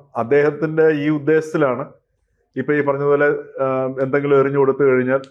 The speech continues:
അവര് തിരിച്ച്, ഏ, കുത്തിക്കോളും എന്നുള്ളത് വെച്ചിട്ടാണ് ഈ, ഏ, കിറ്റും അതല്ലെങ്കിൽ ആ പെൻഷനും മറ്റേത് കൊടുക്കുന്നത്. ഇപ്പം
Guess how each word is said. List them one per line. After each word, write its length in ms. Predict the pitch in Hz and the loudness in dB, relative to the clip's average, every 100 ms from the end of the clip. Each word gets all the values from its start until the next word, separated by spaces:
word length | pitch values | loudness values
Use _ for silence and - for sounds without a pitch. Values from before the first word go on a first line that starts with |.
| _ - | _ -2
അവര് 200 | 127 127 | -2 0
തിരിച്ച്, 380 | 127 127 135 131 - _ _ _ _ _ 127 | -4 -2 -2 -2 -8 _ _ _ _ _ -6
ഏ, 60 | |
കുത്തിക്കോളും 580 | 123 123 131 127 127 123 _ _ _ _ _ _ - | -6 -4 -2 0 0 -2 _ _ _ _ _ _ -8
എന്നുള്ളത് 320 | 123 123 127 | -4 0 0
വെച്ചിട്ടാണ് 460 | 127 127 120 120 120 - _ - | 0 -2 -2 -2 -4 -12 _ -10
ഈ, 160 | 127 127 - _ _ _ _ _ - | -6 -6 -8 _ _ _ _ _ -2
ഏ, 180 | 127 123 110 | 0 0 0
കിറ്റും 480 | 123 - 127 90 - | -6 -4 -6 -8 -8
അതല്ലെങ്കിൽ 400 | 123 127 127 127 | -2 0 2 0
ആ 40 | 123 | 0
പെൻഷനും 560 | 127 120 113 127 110 - _ _ _ _ | 0 -2 -4 -8 -8 -10 _ _ _ _
മറ്റേത് 220 | 120 123 | -4 0
കൊടുക്കുന്നത്. 480 | 120 110 95 90 71 _ _ _ - | 2 0 -2 -6 -14 _ _ _ -14
ഇപ്പം 380 | 123 135 131 131 | -2 0 -2 -6